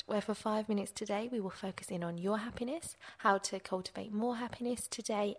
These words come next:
and every day. And I'll be sharing tips and tools to help you achieve this and further your happiness for your week and months and years.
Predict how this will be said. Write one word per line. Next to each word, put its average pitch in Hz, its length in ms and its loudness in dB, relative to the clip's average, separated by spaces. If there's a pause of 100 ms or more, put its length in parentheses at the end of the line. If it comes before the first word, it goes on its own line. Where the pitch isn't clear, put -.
and 185 400 2
every 180 240 -4
day. 131 320 -2 (260)
And 226 140 6
I'll 226 160 10
be 233 80 4
sharing 196 460 4
tips - 340 -2
and 233 100 0
tools 240 380 8 (220)
to - 80 -8
help - 280 4
you 220 60 0
achieve 254 460 2
this 302 380 2 (420)
and 202 260 2
further 208 380 6
your 190 160 4
happiness 185 520 -2
for 185 440 6 (100)
your 190 560 4
week 240 400 2
and 240 380 4
months 262 360 4
and 269 220 2
years. 294 540 4